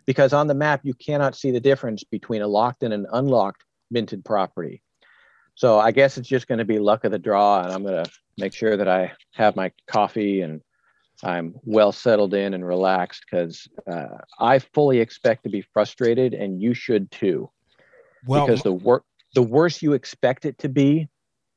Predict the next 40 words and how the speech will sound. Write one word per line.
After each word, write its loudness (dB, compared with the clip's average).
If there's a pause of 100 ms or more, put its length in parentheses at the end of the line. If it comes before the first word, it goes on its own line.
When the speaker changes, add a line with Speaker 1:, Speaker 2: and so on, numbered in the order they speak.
(260)
Speaker 1:
the, 2
the 0
more 2
pleasantly -2
surprised -2
you'll -4
be. -12 (160)
Speaker 2:
That's -4
a -4
good, -8
that's -8
a -10
good -2
outlook. -12
And, -10
and -8
my -6
advice -4
just -14
to -8
anybody -6
w-, -12
with -8 (680)
the -4
locked -10
versus -6
unlocked, -4 (320)
set -8
your, -10
set -8
your -4
explorer -6
on -8
a -8
path -12
where -10 (200)
it's -10
going -6
to -8 (440)
cover -6